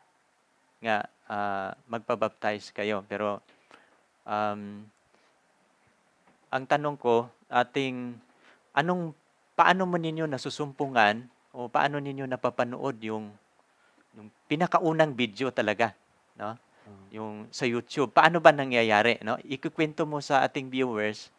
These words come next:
Speaker 1: no? Paano ninyo na, napapanood ang, ang programa namin sa YouTube?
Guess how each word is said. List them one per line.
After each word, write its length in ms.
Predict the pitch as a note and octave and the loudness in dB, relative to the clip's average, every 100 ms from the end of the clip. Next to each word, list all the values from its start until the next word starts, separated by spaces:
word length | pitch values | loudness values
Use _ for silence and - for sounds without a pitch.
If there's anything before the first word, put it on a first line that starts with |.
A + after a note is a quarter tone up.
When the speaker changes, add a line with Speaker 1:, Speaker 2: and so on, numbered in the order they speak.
| _ - _ A2+ | _ -20 _ -6
Speaker 1:
no? 160 | A#2+ | 0
Paano 320 | B2+ E3 E3+ | 4 4 4
ninyo 400 | E3 D#3+ D#3 D3+ | -2 -4 0 0
na, 240 | C#3+ B2+ B2 | 4 2 2
napapanood 800 | C3 C3 C#3 C#3 C3+ C#3 A#2 A#2 - _ | -2 0 2 2 0 0 -2 -2 -10 _
ang, 480 | - A#2+ A#2 A2+ A2 B2 _ _ _ _ _ - | -2 0 0 -4 -12 -20 _ _ _ _ _ -12
ang 300 | A#2 A2+ A2+ | -8 -8 -8
programa 540 | C3 A2+ A#2+ A#2 A#2+ | -6 2 6 6 4
namin 460 | A#2 A2+ A2 G#2+ G#2+ | 2 2 2 -2 -6
sa 100 | C3 | -6
YouTube? 480 | G#2+ G#2 - A2 | -4 -6 -4 -4